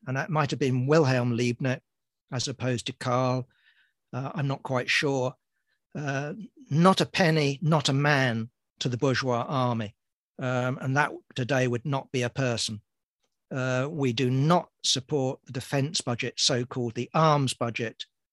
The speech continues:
of, uh, this, uh, government or any other, uh, imperialist government. But I'd also raise, in the context of Ukraine, without being, this is not a magic wand, it's not a cure-all, it has its own problems, but I would raise the question of self-determination,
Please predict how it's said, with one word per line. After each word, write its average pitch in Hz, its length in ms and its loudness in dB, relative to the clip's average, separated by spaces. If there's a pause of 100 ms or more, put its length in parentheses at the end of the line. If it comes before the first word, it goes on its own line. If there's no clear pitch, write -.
(180)
of, 123 380 -6
uh, 120 200 -2
this, 135 440 0 (160)
uh, 117 300 -4 (200)
government 131 420 -2
or 151 140 -2
any 165 320 0
other, 135 320 4 (500)
uh, 131 200 -4
imperialist 123 760 -2
government. 101 360 -10 (220)
But 160 140 2
I'd 160 120 6
also 190 420 8
raise, 127 500 0
in 127 120 -4
the 117 60 -2
context 127 640 -2
of 120 100 -10
Ukraine, 120 580 -4 (380)
without 175 460 2
being, 143 460 4
this 143 160 2
is 127 100 0
not 175 200 2
a 151 60 4
magic 139 440 0
wand, 151 400 4
it's - 180 -2
not 151 140 -2
a 139 60 -8
cure-all, 139 640 0
it 131 180 -8
has 143 160 -4
its 160 160 -4
own 135 300 0
problems, 151 500 0
but 175 100 2
I 208 60 6
would 240 180 2
raise 127 300 4
the - 180 -8
question 127 300 -2
of 123 80 0
self-determination, 120 1040 -2